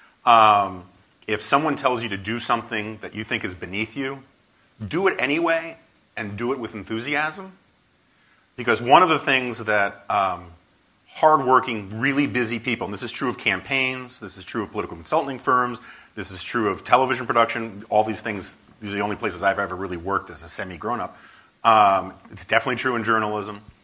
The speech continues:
Um, really busy people, politicians, editors, whoever, um, if they give a twenty-two-year-old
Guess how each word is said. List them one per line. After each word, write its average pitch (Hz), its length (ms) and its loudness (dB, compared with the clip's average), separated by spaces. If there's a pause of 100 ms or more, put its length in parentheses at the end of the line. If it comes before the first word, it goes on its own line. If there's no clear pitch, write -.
(480)
Um, 101 340 2
really 175 300 0
busy 127 340 -4
people, - 480 -12 (320)
politicians, 117 640 2
editors, 110 400 -2
whoever, 101 480 2 (640)
um, 95 360 4 (120)
if 107 160 -6
they 160 140 2
give 156 220 2
a 120 120 4
twenty-two-year-old 107 1000 -4